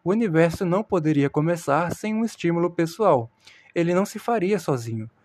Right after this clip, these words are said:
sem que uma força exterior a ele decidisse dar origem ao mesmo. A causa do universo decidiu por vontade própria dar origem ao universo.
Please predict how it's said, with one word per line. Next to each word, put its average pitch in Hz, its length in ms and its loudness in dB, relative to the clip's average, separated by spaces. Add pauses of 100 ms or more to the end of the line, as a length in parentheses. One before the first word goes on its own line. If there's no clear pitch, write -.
(180)
sem 175 300 -2
que 196 160 -2
uma 202 120 0
força 165 340 -4
exterior 165 540 2
a 156 80 4
ele 147 240 2
decidisse 160 480 -4
dar 165 280 2
origem 185 420 -2
ao 196 100 -2
mesmo. 131 460 -2 (640)
A 135 100 -2
causa 220 320 0
do 196 40 -4
universo 156 420 0
decidiu 170 400 0
por 170 160 -6
vontade 185 500 -2
própria 151 400 0
dar 156 200 2
origem 147 340 2
ao 139 60 0
universo. 135 580 -2